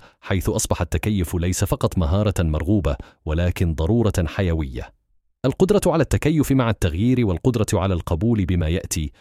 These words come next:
هي مفاتيح الصمود والبقاء في هذا العالم المتغير بسرعة. "تقبل ما هو ضروري، وأعمل على ما هو ممكن." كان هذا هو شعار ماركوس أوريليوس، وهو الذي يمكن أن يساعدنا جميعًا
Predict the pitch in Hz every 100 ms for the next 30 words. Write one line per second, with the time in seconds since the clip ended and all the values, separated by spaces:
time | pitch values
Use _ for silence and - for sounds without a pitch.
0 | _ 90 82 80 90 85 101 - 95 -
1 | 92 120 120 113 90 82 80 - 113 104
2 | 90 82 78 98 95 80 76 98 95 87
3 | 76 78 85 82 98 90 85 80 - 98
4 | 67 - _ _ - - 135 120 135 107
5 | 90 85 90 82 92 107 98 87 - -
6 | _ 85 82 104 95 101 95 85 85 80
7 | 76 73 90 76 73 - 69 60 _ _
8 | - 90 87 90 101 92 101 85 92 80
9 | 101 92 80 82 - - 117 107 135 120
10 | 71 62 - - - - 98 120 131 123
11 | 120 160 - 123 110 101 113 98 131 127
12 | 107 110 127 151 80 71